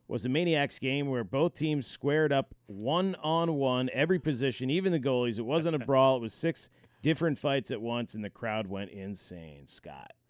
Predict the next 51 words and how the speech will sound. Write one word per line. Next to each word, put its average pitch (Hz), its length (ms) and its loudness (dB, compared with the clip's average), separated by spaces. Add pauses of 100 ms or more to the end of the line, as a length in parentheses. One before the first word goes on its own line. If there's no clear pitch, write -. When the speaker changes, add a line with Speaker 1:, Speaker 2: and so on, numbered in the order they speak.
(400)
Speaker 2:
Yeah, 175 260 0
it's 156 180 -4
a - 40 -12
Speaker 1:
It's 175 100 -4
Speaker 2:
good 170 80 0
Speaker 1:
a 120 40 -8
great 135 260 4
email, 101 280 0
man. 90 260 -10
Speaker 2:
Yeah, 156 280 -2 (140)
it's 139 200 -8
a 156 40 -8
really 190 220 -2
good 190 160 -2
question. 190 440 -4
I 143 80 -4
think, 185 340 -6
um, 131 380 -4 (540)
I've 170 100 6
made 220 160 4
this 180 140 -2
argument 180 320 2
time 165 180 2
and 139 80 -8
time 156 180 0
again. 139 300 -2
M 139 140 -2
M 160 120 -2
A 147 160 0
is 139 300 -6 (100)
crazy 135 360 0
popular, 107 520 -6
right? 113 320 -4 (100)
And 120 160 -6
so 123 300 -4
why 120 300 0
would 135 220 -4
the 127 120 -4
N 127 100 -4
H 123 200 -6
L 120 140 -4
shy 127 240 -6
away 113 260 -4
from 110 200 -12
the 101 60 -10
fighting 110 340 -8
part 110 220 -10
of 104 60 -10
their 98 120 -12
game 110 420 -4
when 104 280 -8